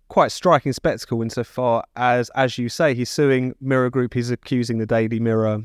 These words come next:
the Sunday Mirror, and the People of systemic phone hacking and other illegal activities. Um, he's got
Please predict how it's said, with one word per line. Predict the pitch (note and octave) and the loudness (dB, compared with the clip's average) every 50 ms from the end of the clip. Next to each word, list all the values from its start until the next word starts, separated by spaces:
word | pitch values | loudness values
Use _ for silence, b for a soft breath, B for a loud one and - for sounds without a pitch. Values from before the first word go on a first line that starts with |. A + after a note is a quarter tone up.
| - - | -8 -10
the | A2 | -6
Sunday | - - A#2+ A2+ A2 G#2+ | -2 0 0 0 2 0
Mirror, | A2+ A2+ G#2+ G#2 G#2 | 0 0 0 0 0
and | G#2 G#2 | -2 -2
the | G#2 | -4
People | - - A#2 A2 - - - G#2+ G#2+ G#2 - _ _ _ _ _ _ - | -2 -2 -2 -2 -2 -4 -6 -6 -6 -6 -10 _ _ _ _ _ _ -4
of | C#3+ - | -4 -4
systemic | - - - C3 A2 - - - - C#3+ B2+ A#2+ A2 G#2+ - _ - - - _ | -4 -6 -6 -6 -6 -6 -4 0 2 4 4 4 2 -2 -6 _ -18 -20 -20 _
phone | _ - C#3+ C3+ C3 B2+ | _ 2 4 4 4 4
hacking | A#2+ B2 B2 - - - B2+ A#2+ A#2 | 2 -2 -4 -4 -4 -4 -2 0 0
and | A2+ | 0
other | A2+ A2+ A#2 A2+ G2 | 0 0 0 0 -2
illegal | A2 A2+ A#2 A#2 A2 A2+ A2 | 0 2 2 2 2 2 0
activities. | - - - - A#2 A#2 G#2+ - - A2 G#2+ G#2+ G#2+ G#2 - _ _ _ _ _ _ _ - | 0 0 -2 -2 -2 -2 -2 -4 -4 -4 -2 -4 -6 -8 -12 _ _ _ _ _ _ _ -2
Um, | A#2+ A2+ A2 | -2 0 0
he's | G#2 - | -2 -4
got | - - F#2 - | -6 -8 -8 -10